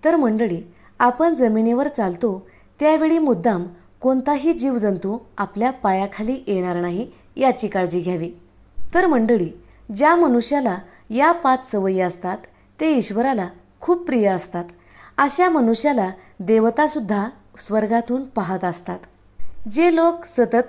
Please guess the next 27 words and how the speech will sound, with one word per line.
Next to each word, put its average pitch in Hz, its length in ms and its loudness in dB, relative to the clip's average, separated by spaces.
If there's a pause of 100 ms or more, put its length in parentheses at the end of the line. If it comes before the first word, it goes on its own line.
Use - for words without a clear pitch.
प्रगतीच्या 233 580 0
मार्गावर 202 500 0
चालतात, 175 720 -8
जीवनात 196 400 -2 (200)
उन्नती 254 440 0
प्रगती 220 420 0
करतात, 180 380 -4 (400)
यांना 262 360 2
गरिबी 233 520 2 (260)
व 294 80 4
नकारात्मकता 240 840 0 (280)
अशा 311 280 0
लोकांना 226 480 0
स्पर्शसुद्धा 247 840 -4
करणार 185 420 -2
नाही. 180 320 -6 (560)
जीवनात 320 360 4
प्रगती 226 460 0
व्हावी, 190 360 -2 (300)
आपण 202 380 0
यशस्वी 254 580 -2
व्हावे, 208 320 0 (400)
म्हणून 269 280 2
प्रत्येकाने 262 840 -2
या 254 140 4
पाच 226 360 0
सवयी 208 260 -2